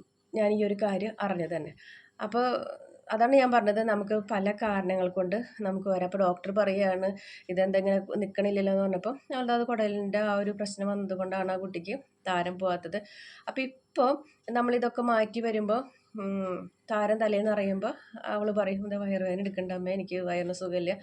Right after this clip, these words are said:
അപ്പൊ മനസ്സിലാവാ, മനസ്സിലാക്കാം നമുക്ക്. അവൾക്ക് ആ വീണ്ടും ആ ഒരു ചെറിയൊരു പ്രശ്നങ്ങൾ നമുക്ക് വരുന്നുണ്ടെന്ന്. അപ്പൊ നമ്മൾ അതിനുള്ള മരുന്ന് കാര്യങ്ങളൊക്കെ ആയിട്ട് അങ്ങനെ പോണു. പിന്നെ ഈ കുടലിനെ സംബന്ധിച്ചുള്ള പ്രശ്നങ്ങൾ വരുമ്പോ, ഉം, ഒത്തിരി വെള്ളം കുടിക്കുക എന്നുള്ളതാണ്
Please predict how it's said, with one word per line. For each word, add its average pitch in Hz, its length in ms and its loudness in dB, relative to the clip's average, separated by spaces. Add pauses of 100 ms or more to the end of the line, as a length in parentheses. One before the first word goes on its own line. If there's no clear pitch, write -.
(440)
അപ്പൊ 233 220 2
മനസ്സിലാവാ, 214 560 2 (100)
മനസ്സിലാക്കാം 196 640 0
നമുക്ക്. 180 340 0
അവൾക്ക് 180 300 -2
ആ 185 60 0 (240)
വീണ്ടും 190 320 -4 (140)
ആ 214 140 -4
ഒരു 190 180 0
ചെറിയൊരു 190 340 -2
പ്രശ്നങ്ങൾ 190 380 -2
നമുക്ക് 196 260 -2
വരുന്നുണ്ടെന്ന്. 185 460 0
അപ്പൊ 190 100 -6
നമ്മൾ 185 180 -2
അതിനുള്ള 185 300 0 (560)
മരുന്ന് 196 300 0
കാര്യങ്ങളൊക്കെ 196 480 2
ആയിട്ട് 190 180 2
അങ്ങനെ 185 220 0 (360)
പോണു. 180 280 0 (360)
പിന്നെ 180 220 -4
ഈ 196 60 -2
കുടലിനെ 190 320 2
സംബന്ധിച്ചുള്ള 226 580 0 (120)
പ്രശ്നങ്ങൾ 214 400 -2
വരുമ്പോ, 208 340 0 (280)
ഉം, 196 180 -4 (200)
ഒത്തിരി - 260 -6
വെള്ളം 202 320 0
കുടിക്കുക 220 300 -2
എന്നുള്ളതാണ് 233 480 2